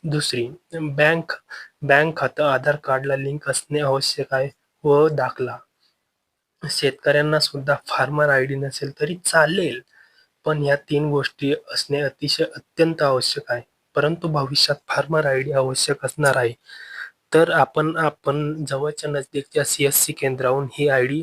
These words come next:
लवकरात लवकर बनवून घ्या. तर आशा करतो की आपल्या सर्वांना सविस्तर माहिती कळाली असेल.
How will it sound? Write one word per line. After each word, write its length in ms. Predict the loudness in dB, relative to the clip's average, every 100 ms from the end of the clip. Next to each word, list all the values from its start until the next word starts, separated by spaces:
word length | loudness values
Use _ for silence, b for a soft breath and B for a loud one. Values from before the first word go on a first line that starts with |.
| 0
लवकरात 420 | 0 0 -4 -2
लवकर 300 | -2 0 -2
बनवून 360 | -2 -2 -2 -4
घ्या. 160 | -6 -8 _ B B _ _
तर 160 | 0 2
आशा 320 | 2 4 2
करतो 340 | 0 -6 -6
की 100 | -12 -10
आपल्या 260 | -4 -4
सर्वांना 460 | -4 -2 0 0 0
सविस्तर 480 | -2 -6 -6 -6 -4
माहिती 320 | -2 -4 -8
कळाली 480 | 0 2 2 0 -2
असेल. 300 | -4 -8